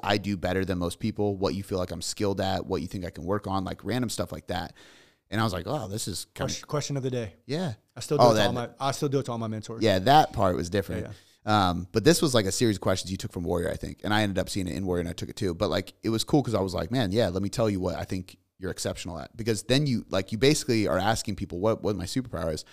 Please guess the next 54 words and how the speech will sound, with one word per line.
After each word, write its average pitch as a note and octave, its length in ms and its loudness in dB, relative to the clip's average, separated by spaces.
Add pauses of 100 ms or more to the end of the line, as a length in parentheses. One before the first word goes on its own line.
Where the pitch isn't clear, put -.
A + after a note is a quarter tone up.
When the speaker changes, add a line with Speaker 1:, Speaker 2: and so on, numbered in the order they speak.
(300)
Speaker 1:
I - 140 6
asked A#2+ 280 8
ten A2+ 200 2
people, G2 440 0 (280)
and G2 320 -4
all A#2+ 160 6
ten B2 180 0
of B2+ 80 0
them D3+ 280 0
had - 140 -4
a G2 40 -2
very A2 220 4
common G#2+ 320 0
answer. - 380 -4
And G#2 120 -2
it E2+ 80 -2
made A2 240 0
me A2 100 0
go, F#2 180 0
"Whoa, F#2 460 2
okay, C#3+ 540 0
this G2+ 480 2
is C3 180 0
what G2+ 320 2
I'm F#2+ 140 -6
supposed A#2 500 -2
to D3 60 -4
do, F#2+ 240 -2
who B2 140 2
I'm B2+ 100 0
supposed A2+ 260 -4
to G#2 80 -10
be, F#2+ 240 -2
and F#2 180 -4
why, G2 440 2 (400)
like, F#2 220 -4 (100)
I G2+ 180 6
act F#2 240 0
the B2 80 2
way G#2+ 160 4
I F#2 40 4
act A2+ 260 0
is F#2+ 80 -8
because F#2+ 240 -2
I'm G2 100 0
so A#2+ 240 2
good G#2+ 140 2
at F2+ 180 -2
doing G#2+ 240 0
that, F#2+ 160 0
and F#2+ 100 -4
it's - 120 -8
impacting G2 380 -6
people." - 280 -16